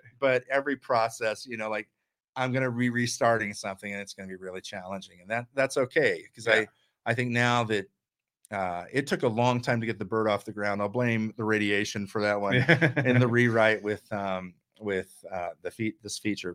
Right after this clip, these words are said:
Speaker 1: But writing the feature for Test Drive, I, I'm not going forward with fear. I'm not going forward with
Speaker 2: Yeah.
Speaker 1: worry. I'm more like, I'm gonna go through the thing where you're like,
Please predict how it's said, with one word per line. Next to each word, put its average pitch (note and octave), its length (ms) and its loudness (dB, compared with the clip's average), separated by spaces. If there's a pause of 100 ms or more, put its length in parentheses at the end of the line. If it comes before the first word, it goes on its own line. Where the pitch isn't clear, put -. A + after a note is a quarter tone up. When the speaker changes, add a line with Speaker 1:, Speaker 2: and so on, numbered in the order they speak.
Speaker 1:
But G2 220 0 (640)
writing B2 400 10
the B2 80 4
feature B2 340 2
for G#2+ 140 0
Test F#2+ 320 0
Drive, F2+ 480 -2
I, G2 460 2 (1000)
I'm A#2+ 100 4
not C#3+ 180 8
going D3 240 8
forward C3+ 400 6
with G2+ 140 -2
fear. B2 380 6
I'm G2 100 4
not A#2+ 180 4
going A#2+ 240 4
forward A2 460 4
with G2 140 -2
Speaker 2:
Yeah. D#2+ 160 -6 (100)
Speaker 1:
worry. A2+ 540 6
I'm G#2 120 2
more A2+ 520 4
like, G2+ 300 2
I'm B2+ 120 2
gonna E3 180 6
go B2+ 240 8
through D3 180 0
the D#3 120 2
thing C#3 280 0
where C3+ 100 4
you're C3 100 8
like, A#2+ 180 8